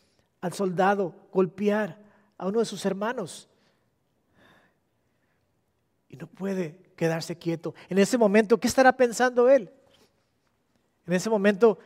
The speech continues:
comenzó él a ver los placeres y los tesoros de egipcio desvanecer. Porque él está decidiendo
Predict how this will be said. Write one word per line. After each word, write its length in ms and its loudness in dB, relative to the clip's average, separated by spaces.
comenzó 520 4
él 100 8
a 60 8
ver 160 4
los 140 2
placeres 720 4
y 80 0
los 160 4
tesoros 400 2
de 80 4
egipcio 760 -2
desvanecer. 880 -2
Porque 220 -2
él 60 4
está 200 0
decidiendo 880 0